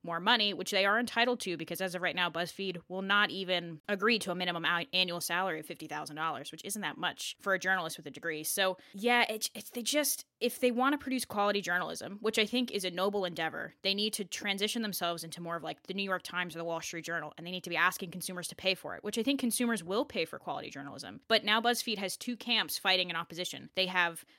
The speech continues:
their viral camp making all the content for your Facebook feed, and they have this much smaller camp that's producing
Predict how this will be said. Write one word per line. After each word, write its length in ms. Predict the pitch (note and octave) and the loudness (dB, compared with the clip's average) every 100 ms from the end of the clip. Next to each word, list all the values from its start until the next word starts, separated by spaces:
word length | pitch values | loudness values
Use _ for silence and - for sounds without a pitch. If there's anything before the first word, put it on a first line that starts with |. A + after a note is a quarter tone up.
| _ | _
their 160 | F#3 F3+ | -2 2
viral 400 | F#3 G3+ A3 F#3 | 6 8 6 2
camp 300 | F3 D#3+ D#3 | -2 -6 -4
making 280 | F3+ F3 F3 | -6 -4 -6
all 100 | E3+ | -6
the 60 | |
content 380 | - F#3 F3+ F3 | -4 -2 -2 -4
for 80 | F3 | -6
your 100 | E3 | -4
Facebook 320 | F3+ F3 F3 | -2 -4 -6
feed, 300 | - D#3 - | -10 -12 -12
and 100 | F3+ | -8
they 80 | F#3 | -4
have 200 | F#3 E3+ | -2 -2
this 160 | E3 - | -4 -4
much 180 | G#3 - | -4 -4
smaller 300 | G3+ G#3+ A3 | -2 0 -2
camp 280 | - D#3+ | -4 -6
that's 160 | D#3+ D#3+ | -6 -10
producing 580 | - G#3 A3 F#3 D#3+ | -6 -4 -4 -6 -10